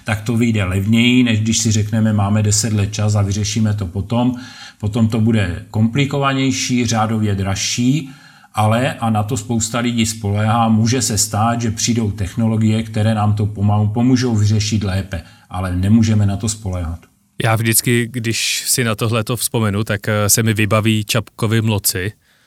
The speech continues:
Speaker 2: a ve spojení s českými politiky a jejich komentáři, nebo respektive nečinnosti. Myslíte si, že se ekologie v České republice někdy stane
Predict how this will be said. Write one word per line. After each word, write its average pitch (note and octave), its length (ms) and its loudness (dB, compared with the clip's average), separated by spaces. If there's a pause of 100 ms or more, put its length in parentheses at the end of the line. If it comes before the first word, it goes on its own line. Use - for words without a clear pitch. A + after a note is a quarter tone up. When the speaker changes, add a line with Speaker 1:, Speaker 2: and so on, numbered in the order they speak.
(260)
Speaker 2:
a F#2 380 0
ve G#2 220 -4
spojení G#2 380 0
s - 40 -6
českými G#2 400 -2
politiky G#2 560 -2
a G2+ 60 -4
jejich G2+ 240 -4
komentáři, G2 680 -2 (500)
nebo G2 140 0
respektive G#2 460 -2
nečinnosti. G2 640 -4
Myslíte A2+ 460 0
si, B2+ 180 2
že A2 120 0
se A#2 240 2
ekologie A#2 640 0
v - 80 -8
České A2+ 340 -2
republice A2 440 -4
někdy G#2+ 200 0
stane G#2+ 480 0